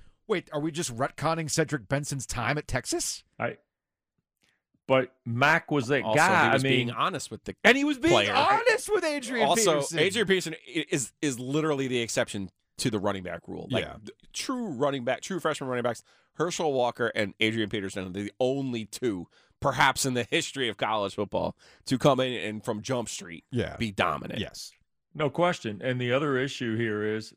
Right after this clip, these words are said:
Speaker 2: think about Mac's tenure at Carolina, and Adrian Peterson was relatively early in his tenure at Texas,
Speaker 1: Mm-hmm.
Speaker 2: okay, 'cause
Speaker 3: Yeah.
Speaker 2: he had Ricky Williams, and then Ricky Williams, I think, went Cedric Benson, if I'm not mistaken.
Speaker 3: Yeah.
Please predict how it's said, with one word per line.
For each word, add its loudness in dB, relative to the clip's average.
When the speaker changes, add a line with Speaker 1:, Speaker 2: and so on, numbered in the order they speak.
Speaker 2:
think -4
about 2
Mac's -2
tenure -4
at -8
Carolina, 0
and -6
Adrian 0
Peterson -4
was -8
relatively -2
early -4
in -6
his -8
tenure -6
at -12
Texas, -6
Speaker 1:
Mm-hmm. -2
Speaker 2:
okay, 0
'cause -4
Speaker 3:
Yeah. -4
Speaker 2:
he -4
had -2
Ricky -4
Williams, -2
and -8
then -8
Ricky -4
Williams, -4
I -6
think, -2
went -8
Cedric -6
Benson, -8
if -16
I'm -8
not -8
mistaken. -16
Speaker 3:
Yeah. -2